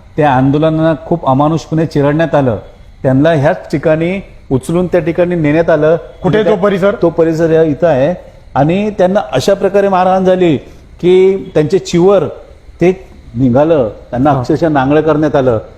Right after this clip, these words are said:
Speaker 1: अशा प्रकारे मारहाण होऊन सुद्धा, आणि ज्यावेळेस आम्ही आवाज उठवला, या ठिकाणी मोर्चा काढला, मोर्चा काढल्यानंतर जे आश्वासन दिलं की आम्ही चोवीस तासामध्ये त्यां-, ज्यांनी मारहाण केली त्यांच्यावर गुन्हा दाखल करू, अद्यापही गुन्हा दाखल झालेला नाहीये.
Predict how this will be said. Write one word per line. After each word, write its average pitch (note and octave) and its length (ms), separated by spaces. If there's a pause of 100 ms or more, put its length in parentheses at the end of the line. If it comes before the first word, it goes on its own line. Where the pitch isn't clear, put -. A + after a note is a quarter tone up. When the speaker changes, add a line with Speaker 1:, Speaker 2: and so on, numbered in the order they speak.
(100)
Speaker 1:
अशा D3 240
प्रकारे D#3 340
मारहाण D3 340
होऊन C#3+ 320
सुद्धा, D3+ 400 (240)
आणि C#3+ 120
ज्यावेळेस D3 380
आम्ही D3 180
आवाज C#3+ 320
उठवला, D#3 340
या C#3 100
ठिकाणी D3 340
मोर्चा C#3+ 360
काढला, E3 440 (320)
मोर्चा C3+ 320
काढल्यानंतर D3+ 500
जे C#3+ 120
आश्वासन D#3+ 540
दिलं D3+ 180
की D#3+ 100
आम्ही D#3 200
चोवीस D3 360
तासामध्ये E3 540 (360)
त्यां-, D3 240
ज्यांनी C#3 280
मारहाण D3+ 340
केली D#3+ 180
त्यांच्यावर D3+ 340
गुन्हा D3+ 240
दाखल G3 260
करू, E3+ 240 (280)
अद्यापही C#3 540
गुन्हा C3 260
दाखल C3+ 320
झालेला B2+ 380
नाहीये. B2+ 400